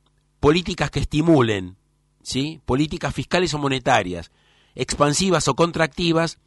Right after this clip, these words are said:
que estimulen la oferta agregada o bien la demanda agregada. ¿Estamos claros con eso? Muy bien. Y la estabilización del ciclo es evitar los bandazos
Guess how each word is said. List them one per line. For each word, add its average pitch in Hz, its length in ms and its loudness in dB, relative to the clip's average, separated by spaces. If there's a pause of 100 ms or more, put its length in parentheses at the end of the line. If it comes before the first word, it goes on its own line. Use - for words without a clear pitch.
(280)
que 151 80 0
estimulen 156 580 4
la 170 120 6
oferta 175 400 2
agregada 151 600 0
o 160 140 2
bien 175 320 -2
la 156 140 4
demanda 143 420 0
agregada. 104 640 -6 (800)
¿Estamos 123 420 -8
claros 139 460 0 (320)
con 117 160 -4
eso? 113 340 -8 (560)
Muy 160 220 0
bien. 107 320 -4 (840)
Y 135 140 -2
la 143 60 2
estabilización 151 760 0
del 165 140 2
ciclo 180 560 0
es 151 280 -4
evitar 156 680 2 (1120)
los 123 260 2
bandazos 139 920 2